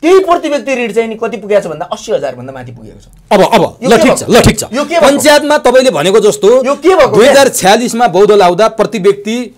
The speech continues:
Speaker 2: सात हजार रुपियाँ ऋण थियो।
Speaker 1: अनि?
Speaker 2: अब सुन्नुहोस्, प्रति व्यक्ति सात हजार रुपियाँ ऋण थियो। अहिले कति भयो?
Speaker 1: अस्सी हजार
Speaker 2: अस्सी हजार
Speaker 1: भन्दा
Speaker 2: ऋण भयो।
Speaker 1: अनि?
Speaker 2: राजा ज्ञानेन्द्रले सत्ता छोड्दा एक्काइस अर्ब ऋण थियो,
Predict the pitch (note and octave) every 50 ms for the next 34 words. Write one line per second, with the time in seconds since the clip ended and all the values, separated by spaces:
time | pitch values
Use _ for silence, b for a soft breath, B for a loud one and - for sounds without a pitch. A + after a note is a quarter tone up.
0 | _ _ - - G#3+ F#3+ F#3+ G3 F#3+ E3 F3 D3+ D3 B2+ C#3 C3 A#2 G#2+ G#2 -
1 | F#2+ E2 - _ _ - G3+ G#3+ A3+ A3+ G#3+ F3+ D3+ C#3+ - E3 C3+ G#2+ - -
2 | _ b b b b _ G3+ G#3+ G3 A#3+ G#3 G#3+ G#3+ A3 - G3 F3+ F3 E3+ E3+
3 | D#3+ D3+ D3+ D3+ C#3 B2+ B2+ A#2 A2 A2 G#2+ G#2 b b b b b b b b
4 | b b b b b _ _ _ _ _ - G3+ G#3+ B3 B3+ B3 - A#3+ A3 A3+
5 | A#3+ F#3+ A#3+ G4+ - - _ - D#4+ - - F4 F4+ D4+ C4+ C4+ A#3 B3+ B3 C#4
6 | B3 F#3+ A3 A3+ G#3 E3 E3 E3+ D#3 C3 G#2+ - b b b - G#3+ A3+ E3 G#3
7 | A#3+ C4 C#4 A3 D3+ G3+ A3+ B3 C4 B3+ B3+ B3 A#3 - - G#3+ G#3 - A#3 G3+
8 | - - - D#3+ D3 C3+ C#3+ D#3 A3 - _ _ _ _ _ _ _ _ _ _
9 | _ _ _ _ _ A3+ A#3 A#3 - - C#4+ C#4+ C#4 - - - - G#3 A3 F#3
10 | F#3+ F#3 D#3+ E3 D3+ B2+ - G#2 - _